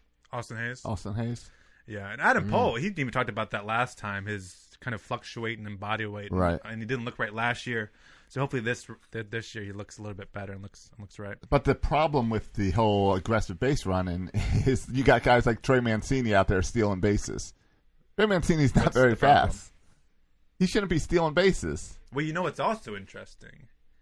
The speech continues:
Speaker 1: is the base running is not very much in line, I feel like, and maybe Luke can, can will know more about this, but I feel
Speaker 2: Not
Speaker 1: like
Speaker 2: in
Speaker 1: it's
Speaker 2: line.
Speaker 1: not very in line with sabermetrics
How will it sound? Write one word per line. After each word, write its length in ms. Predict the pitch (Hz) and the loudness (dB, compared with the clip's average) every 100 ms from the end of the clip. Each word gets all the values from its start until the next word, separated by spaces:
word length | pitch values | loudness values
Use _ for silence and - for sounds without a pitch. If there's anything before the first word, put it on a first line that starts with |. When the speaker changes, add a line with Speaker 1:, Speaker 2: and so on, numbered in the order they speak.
| _ _ - | _ _ -8
Speaker 1:
is 400 | 113 110 104 - | -6 -6 -8 -12
the 80 | 117 | -10
base 360 | 101 196 220 131 | -2 -2 -2 -4
running 260 | 117 113 | -4 -4
is 120 | 107 | -6
not 240 | 113 123 113 | -6 -6 -4
very 240 | 120 120 | -4 -4
much 240 | 117 120 117 | -4 -8 -8
in 140 | 104 | -8
line, 480 | 110 120 110 107 95 - - | -6 -4 -4 -6 -10 -18 -16
I 80 | 117 | -14
feel 300 | - 240 302 | -12 -6 -6
like, 260 | 123 101 98 | -4 -6 -8
and 80 | 123 | -6
maybe 180 | 196 | -6
Luke 380 | 110 110 185 - | -6 -6 -6 -8
can, 180 | - 101 | -14 -14
can 180 | - 104 | -14 -14
will 60 | 107 | -12
know 120 | 107 | -10
more 140 | 104 | -12
about 220 | 98 101 107 | -14 -14 -12
this, 160 | 107 | -14
but 140 | - - _ _ _ | -16 -20 _ _ _
I 40 | - | -4
feel 60 | |
Speaker 2:
Not 20 | 117 | -2
Speaker 1:
like 80 | |
Speaker 2:
in 20 | 95 | -2
Speaker 1:
it's 80 | 76 | 0
Speaker 2:
line. 300 | 87 80 - | 2 0 -4
Speaker 1:
not 80 | - - | -14 -10
very 360 | 120 123 120 117 | -4 -4 -4 -8
in 180 | 127 113 | -12 -10
line 360 | 117 131 123 110 | -8 -6 -8 -10
with 120 | 104 | -12
sabermetrics 1000 | - 120 107 107 113 - - - - | -10 -10 -8 -8 -8 -12 -20 -20 -20